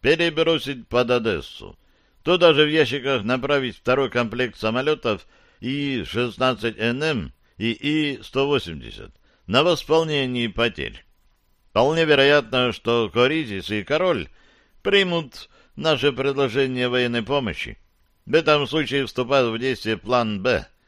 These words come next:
На остров Крит направить приданными транспортными машинами аэродромные команды и приступить к созданию сети аэродромов на острове. Там сейчас один военный аэродром,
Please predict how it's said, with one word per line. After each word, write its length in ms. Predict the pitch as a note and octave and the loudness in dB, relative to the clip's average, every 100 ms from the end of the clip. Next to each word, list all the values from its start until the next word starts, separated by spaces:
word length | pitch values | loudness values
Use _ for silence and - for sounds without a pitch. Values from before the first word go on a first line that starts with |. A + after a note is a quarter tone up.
| _ _ _ - | _ _ _ -6
На 280 | F2+ A#2+ C3+ | 2 4 4
остров 320 | A#2 C3 B2+ | 2 0 0
Крит 460 | C3+ C#3 D3 - - | 0 -2 -2 -10 -12
направить 680 | E2+ A2 A2 C3+ C3+ A#2+ | -4 -4 0 0 0 -4
приданными 720 | - G#2+ C3+ B2+ B2 A#2+ A#2 | -8 -4 -2 -2 -2 -2 -4
транспортными 720 | G#2+ A2+ B2 F#2+ A2 F#2+ G2+ G2+ | -2 -2 -2 -2 -6 -4 -4 -2
машинами 680 | G2+ G2+ D#3+ D3+ F#2 A#1+ - _ _ | -2 -4 -6 -6 -6 -8 -16 _ _
аэродромные 720 | E2 G#2 B2 C#3 E3 E3 D3+ A#2 | 2 2 2 2 2 0 -2 -2
команды 560 | G#2+ A#2 D3 C#3 B2+ | 0 0 -2 -2 -2
и 40 | G#2 | -2
приступить 580 | F#2+ A2 - A2+ D3+ - | -4 -4 -4 -6 -8 -10
к 80 | |
созданию 540 | - A#2 A2+ C3+ B2+ A2 | -4 -2 0 -2 -2 -6
сети 320 | C3 B2+ A2+ | -4 -6 -2
аэродромов 720 | A2 G#2+ G#2+ G#2 A#2+ A2+ G2 | 2 2 2 0 -2 -2 -4
на 240 | G2+ A#2 G2 | -2 -2 -2
острове. 420 | - C2+ A1 G#1+ _ _ _ _ _ | -6 -10 -10 -14 _ _ _ _ _
Там 240 | - D#3+ C#3 | 2 2 2
сейчас 560 | C3+ A#2+ C#3+ C3 - - _ _ _ | -4 0 0 0 -4 -20 _ _ _
один 400 | - A2+ C#3+ C#3 | 0 2 0 -2
военный 520 | A#2 C3+ C3+ B2+ A#2+ | 2 2 2 0 0
аэродром, 600 | A2+ A#2 A#2+ C#3 C3 C#2+ | 2 2 2 0 -2 -2